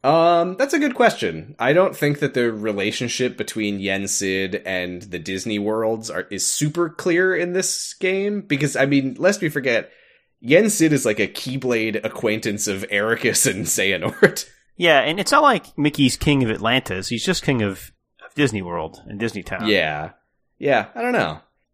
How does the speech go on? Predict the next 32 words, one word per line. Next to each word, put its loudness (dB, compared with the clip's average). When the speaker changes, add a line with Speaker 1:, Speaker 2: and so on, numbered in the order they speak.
Speaker 1:
I 0
think -2
that -4
in -4
this 0
universe, -4
Yen 0
Sid -2
probably, -2
oh -4
my -8
god, -6
Yen 0
Sid's -2
backstory -2
makes -6
my -4
head -6
spin -4
to -6
imagine -8
how -4
it -10
could -10
possibly -6
<laughs> -8
make 2
sense. -2
Speaker 2:
Well, 0
his -4
backstory 0
is -2